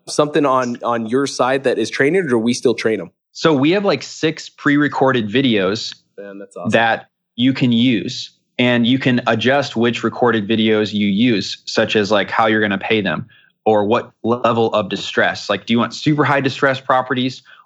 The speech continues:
Speaker 2: or do you want more of those diamond neighborhoods where there's, like, a rough house every once in a while? And so you can, um, put your own videos in that portal, or you can just select our videos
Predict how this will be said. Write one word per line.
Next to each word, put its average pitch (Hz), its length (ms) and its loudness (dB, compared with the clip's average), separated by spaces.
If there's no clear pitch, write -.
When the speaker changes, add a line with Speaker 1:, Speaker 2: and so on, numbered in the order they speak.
Speaker 2:
or 120 100 2
do 117 60 2
you 120 80 4
want 117 280 0
more 120 160 4
of 113 60 0
those 110 160 0
diamond 113 400 2
neighborhoods 107 560 0
where 104 80 0
there's, 101 200 2
like, 95 140 0
a 95 40 0
rough 98 220 2
house 107 300 0
every 98 140 0
once 95 260 -2
in 87 60 -6
a 85 80 -4
while? - 280 -4
And 120 120 2
so 117 380 2
you 135 160 0
can, 127 260 0
um, 107 260 0
put 160 140 0
your 135 160 2
own 202 120 0
videos 135 400 0
in 135 140 0
that 123 200 0
portal, 147 360 0
or 127 120 4
you 135 100 0
can 135 100 0
just 113 240 -4
select 120 400 0
our 123 240 2
videos 104 640 -2